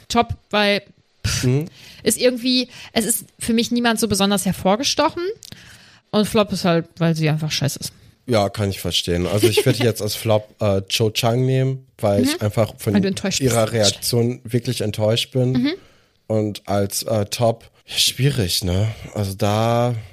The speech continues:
Speaker 2: habe ich mich, ja, schwer getan. Ich habe jetzt hier McGonagall genommen, weil
Speaker 1: Mhm.
Speaker 2: sie jetzt hier diesen ersten Schritt macht und sich dann
Speaker 1: Ja.
Speaker 2: ja auch damit bewusst, auch ohne Dumbledores, äh, Hilfe im Rücken, ähm, erstmal dafür entscheidet, hier das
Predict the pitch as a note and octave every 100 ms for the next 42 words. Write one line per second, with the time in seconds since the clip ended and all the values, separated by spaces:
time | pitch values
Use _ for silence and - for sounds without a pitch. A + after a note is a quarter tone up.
0 | - - A2+ A2+ A#2 G#2+ - - - A2
1 | D2 - - B2 A#2 B2+ - A2+ A#2 B2+
2 | C3 - _ _ - A2+ G#2+ A#2 - A2+
3 | G#2 G#2 F#2 G#2+ B2 A#2+ B2 A#2+ B2 -
4 | A#2+ A#2 A2 A#2 A#2+ - - C#4+ G#2 G2
5 | - A2+ G#2 G#2 F2+ G2+ G#2 - - -
6 | B2+ - A2+ A2 - G2 - G#2 - A2
7 | G2+ F#2 G2+ G2+ - G#2 G#2+ G#2 - -
8 | - A#2 G2+ A#2+ C3 C3 - G#2+ G#2 C3
9 | B2 C3 B2+ A#2 A#2+ B2+ B2 A2+ A#2 A#2
10 | - - B2+ A2+ A2+ A#2 B2 C3 - C3+
11 | B2+ B2 B2 B2 A#2+ A#2+ - - A#2 A2
12 | A2+ A2+ A#2 A2+ G#2+ G#2 - A2 G#2 A2+
13 | G#2+ G#2+ - - G#2+ G#2 G#2 _ _ -
14 | G2+ -